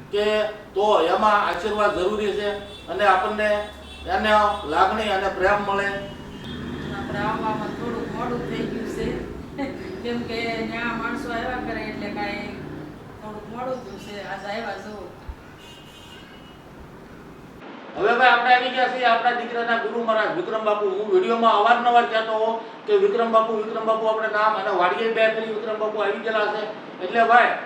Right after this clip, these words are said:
Speaker 1: આપણે સિલ્વર પ્લે બટન આવ્યું અને અમારે ભાઈ અમારા દીકરાના ગુરુ મહારાજ, તો અમને એ રીતનું થયું કે ભાઈ આપણે ગુરુ મહારાજના જઈ આવી અને આટો ફેરો ભલે મારી આવી અને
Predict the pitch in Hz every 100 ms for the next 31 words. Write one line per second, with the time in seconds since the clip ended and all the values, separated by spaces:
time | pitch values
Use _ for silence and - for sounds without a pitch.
0 | - 170 190 233 226 165 - 190 208 220
1 | 240 240 233 226 226 226 220 220 254 214
2 | 190 - - - 196 233 233 226 226 226
3 | - - - - - - 220 233 208 -
4 | - - 160 214 214 220 220 208 214 220
5 | 220 190 196 240 254 247 208 185 - -
6 | - - 220 233 226 226 226 202 220 233
7 | 233 226 - - 220 233 226 220 240 254
8 | 233 220 220 - 190 226 220 220 214 220
9 | 202 196 220 226 233 240 240 - - -
10 | 185 226 226 226 226 - - 175 220 214
11 | 220 220 196 208 220 - 196 226 226 240
12 | 214 208 233 -